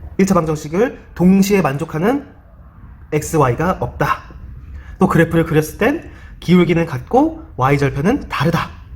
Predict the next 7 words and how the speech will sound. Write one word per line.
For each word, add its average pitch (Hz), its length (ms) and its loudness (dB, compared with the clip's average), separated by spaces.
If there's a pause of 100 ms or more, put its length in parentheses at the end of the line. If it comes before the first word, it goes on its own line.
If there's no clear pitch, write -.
(360)
이렇게 - 200 -6
여러 104 260 2
가지로 143 600 0 (220)
우리가 135 540 -4 (960)
해석할 160 240 0
수가 - 220 -4
있겠네요. 101 400 -2